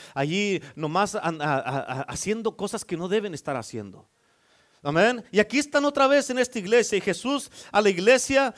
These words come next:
a, a, a, si, no sé si te acuerdas, pero a la iglesia de Esmirna en el capítulo dos, en el versículo nueve, le dijo Jesús: "Yo conozco tus obras y tu tribulación y tu prove-, y tu pobreza,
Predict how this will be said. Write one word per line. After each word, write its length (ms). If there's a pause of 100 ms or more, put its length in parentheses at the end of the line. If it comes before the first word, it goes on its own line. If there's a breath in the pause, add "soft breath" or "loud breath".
(120)
a, 100
a, 600
a, 120
si, 160
no 160
sé 120
si 120
te 80
acuerdas, 360
pero 160
a 20
la 60
iglesia 340
de 80
Esmirna 380
en 80
el 80
capítulo 460
dos, 200
en 60
el 40
versículo 400
nueve, 240
le 80
dijo 220
Jesús: 320
"Yo 120
conozco 500
tus 260
obras 340
y 60
tu 140
tribulación 640
y 40
tu 160
prove-, 400
y 80
tu 180
pobreza, 560